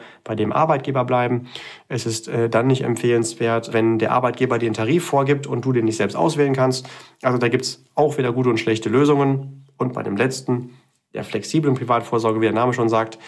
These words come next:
kannst du als einzige von diesen Lösungen auch flexibel schon während der Laufzeit drüber verfügen. Ist aber meistens eher eine Gefahr, weil du dann psychologisch weißt,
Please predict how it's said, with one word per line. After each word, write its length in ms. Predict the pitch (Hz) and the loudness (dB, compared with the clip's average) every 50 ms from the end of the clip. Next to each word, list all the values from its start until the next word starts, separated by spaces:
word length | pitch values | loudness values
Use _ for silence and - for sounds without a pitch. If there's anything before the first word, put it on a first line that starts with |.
| - - - - | -20 -16 -6 -2
kannst 280 | 135 131 131 131 - | -2 0 0 0 0
du 400 | 135 127 127 127 127 123 123 - - _ _ _ _ _ _ _ _ _ _ - 123 | 2 4 4 4 4 2 -2 -10 -18 _ _ _ _ _ _ _ _ _ _ -8 -8
als 320 | 117 113 - - _ - | -8 -8 -8 -12 _ -2
einzige 360 | - 147 151 147 156 143 135 | 0 2 2 2 2 0 0
von 160 | 135 - 127 | 0 0 2
diesen 240 | 127 127 120 127 120 | 2 2 2 2 4
Lösungen 320 | 123 131 127 123 123 123 - | 4 4 4 4 2 2 0
auch 100 | 120 - | 0 -2
flexibel 480 | - 117 113 - - 135 135 127 123 | 0 -2 -2 0 2 2 4 4 4
schon 220 | 120 120 107 101 104 | 2 2 0 2 2
während 240 | 113 113 110 107 | 4 4 4 2
der 80 | 104 101 | 2 2
Laufzeit 420 | 110 147 180 180 - - 151 143 | 2 2 2 0 -2 -4 -2 -2
drüber 220 | 143 143 139 135 131 | 0 0 0 0 0
verfügen. 720 | 135 123 - - 135 131 135 135 131 131 - - - - _ _ _ _ _ _ _ _ _ _ _ _ _ - | 0 -2 -2 0 0 2 2 2 0 0 -4 -12 -18 -20 _ _ _ _ _ _ _ _ _ _ _ _ _ 2
Ist 200 | 190 165 165 170 | 2 2 2 2
aber 120 | 139 127 | 2 2
meistens 360 | 123 131 139 135 139 - 127 | 2 2 0 0 0 -4 -2
eher 140 | - 131 117 | 0 0 0
eine 100 | 107 110 | 0 0
Gefahr, 400 | 107 113 - - 127 143 160 160 | 0 -2 0 2 2 2 2 2
weil 160 | 135 127 127 | 2 0 0
du 60 | 127 127 | 0 0
dann 320 | 123 117 123 123 120 - | 0 0 0 -2 -4 -6
psychologisch 640 | - - 120 110 117 127 135 131 135 135 135 - - - - - _ - | -8 -8 -4 -2 2 2 2 4 2 0 0 -2 -10 -16 -20 -20 _ -2
weißt, 580 | 104 107 120 160 196 202 - - - - - | 0 0 2 2 0 0 0 -4 -6 -10 -16